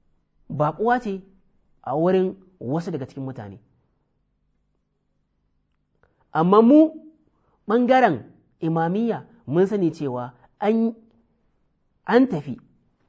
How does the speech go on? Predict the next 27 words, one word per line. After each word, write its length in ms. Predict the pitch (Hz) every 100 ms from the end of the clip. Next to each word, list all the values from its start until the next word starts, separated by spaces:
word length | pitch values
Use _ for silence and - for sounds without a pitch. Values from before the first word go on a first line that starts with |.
| _ -
a 100 | 156
kan 240 | 196 220 -
annabawa 580 | 208 247 247 247 240 233
dukkansu 380 | 202 240 190 170
ma'asumai 460 | - - 127 123 113
ne. 80 | - _ _ _ _ _ _ _ _ _ _ _ _
Sannan 320 | _ 165 233 262
ba 140 | 220
ma 140 | 247 247
annabawa 500 | 254 247 247 240 233
ba, 100 | 220 - - _
magadan 540 | 120 175 240 214 208 202
annabawa 540 | 220 220 214 214 214 214 _ _ _
ma'asumai 960 | 107 113 135 147 139 147 156 147 175 202
ne, 220 | 180 120 - _ _
amma 360 | 131 165 190
a 40 | 120
imma 260 | - 185 139 104
ake 160 | -
nihi. 180 | 107 107 - _ _ _ _ _ -
Ba 220 | 139 202
da 80 | 185
nihin 220 | 190 156
ba 80 | 151
malamai 440 | 143 139 147 175
gaba 260 | 147 135 127
ɗaya. 260 | 139 107